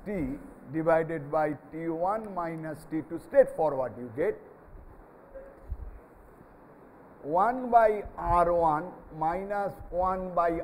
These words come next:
R. R is the current radius where the temperature is T, one by R one minus one by R. So this type of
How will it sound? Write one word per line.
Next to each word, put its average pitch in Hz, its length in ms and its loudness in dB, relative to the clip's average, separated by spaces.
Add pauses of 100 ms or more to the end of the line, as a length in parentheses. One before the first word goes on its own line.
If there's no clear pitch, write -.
R. 190 320 2
R 226 260 4
is 208 180 -2
the 196 140 -2
current 190 400 4 (520)
radius 185 480 8
where 180 140 4
the 170 160 2
temperature 165 640 -2
is 156 100 -2 (160)
T, 170 200 -4 (520)
one 185 560 2
by 170 460 2 (320)
R 143 320 0
one 139 260 -4 (260)
minus 131 520 -6 (280)
one 123 400 -8
by 147 140 -10
R. 175 260 -10 (1300)
So 214 120 6
this 151 260 2
type 143 280 -2
of 196 160 6